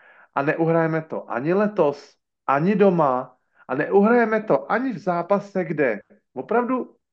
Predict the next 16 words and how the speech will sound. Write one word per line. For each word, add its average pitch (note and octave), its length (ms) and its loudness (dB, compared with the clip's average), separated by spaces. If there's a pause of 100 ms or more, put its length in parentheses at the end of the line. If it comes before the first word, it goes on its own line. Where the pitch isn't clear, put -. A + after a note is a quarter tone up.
(540)
Buffalo F3+ 400 0
hrálo C#3 400 2
dobře. E3+ 480 -6 (440)
Vlado, G3 400 2 (380)
Buffalo G3+ 580 2
mělo F3 460 2 (1080)
velmi G3+ 420 2
dobrou F3 680 2 (360)
velmi E3 340 2
dobrou D3+ 340 0
hru, C3+ 440 -8
hru C#3 200 -2
v B2+ 40 -4
red A#2 180 -4
zóně. G#2+ 400 -8 (380)
Měli B2+ 580 2